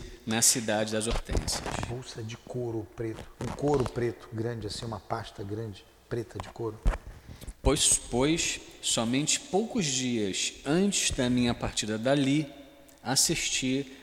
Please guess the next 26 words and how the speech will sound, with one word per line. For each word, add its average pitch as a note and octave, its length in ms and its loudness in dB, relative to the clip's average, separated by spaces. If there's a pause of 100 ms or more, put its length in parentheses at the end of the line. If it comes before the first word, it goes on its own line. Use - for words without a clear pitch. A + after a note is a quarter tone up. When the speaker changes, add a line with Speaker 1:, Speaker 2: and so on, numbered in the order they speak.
Speaker 1:
à A2+ 80 0
definitiva C#3+ 880 0
remoção C#3+ 800 4
do C3 100 -4
espírito D#3 680 -2
do C#3+ 100 -2
pobre B2+ 440 0
suicida B2 920 0 (160)
do C#3 100 -2
local C3 440 2
do C3+ 120 -2
sinistro, - 800 2 (320)
ou G#2 140 -2
seja, F2 480 2 (380)
do G2 180 -8
sótão D#3+ 580 2
da D3+ 140 2
casa A#2+ 680 -2 (120)
construída B2 920 -4 (300)
com C3 200 0
o C3 40 2
produto D3+ 800 0 (220)
de A2+ 100 0
seu C3+ 200 6
trabalho B2 420 2
honesto. G2 600 0